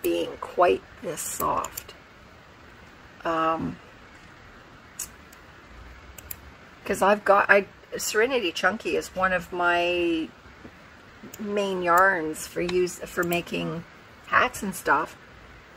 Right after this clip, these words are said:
It was never this soft. Unless they changed the formula.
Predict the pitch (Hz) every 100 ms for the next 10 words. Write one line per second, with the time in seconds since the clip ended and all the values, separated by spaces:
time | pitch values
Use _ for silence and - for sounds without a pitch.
0 | - - - - - - 214 214 196 202
1 | 190 165 - - 156 - - - - -
2 | - - - - - - - - - -
3 | - - - - - - - - - 180
4 | 185 185 - 180 - 180 180 175 - -
5 | 175 175 180 135 113